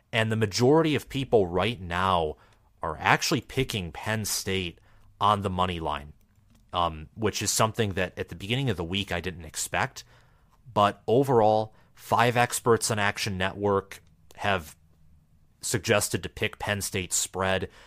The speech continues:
Penn State right now holds seventy-one percent of the bets when it comes to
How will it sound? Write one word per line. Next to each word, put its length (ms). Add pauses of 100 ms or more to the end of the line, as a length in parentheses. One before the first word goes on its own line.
(160)
Penn 200
State 260
right 220
now 180
holds 300
seventy-one 800
percent 520
of 180
the 60
bets 520
when 100
it 120
comes 340
to 180